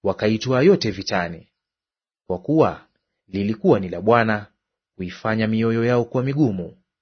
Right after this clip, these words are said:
hata wakatoka kupigana na Israeli, ili apate kuwaangamiza kabisa,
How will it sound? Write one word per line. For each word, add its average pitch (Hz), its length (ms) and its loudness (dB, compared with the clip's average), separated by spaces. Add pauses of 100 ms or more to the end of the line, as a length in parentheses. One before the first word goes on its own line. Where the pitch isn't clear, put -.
(420)
hata 113 280 -2
wakatoka 110 480 -4
kupigana 147 420 0
na 95 100 -4
Israeli, 104 640 0 (420)
ili 101 260 -4
apate 104 320 -6
kuwaangamiza 117 720 -2
kabisa, 123 520 -6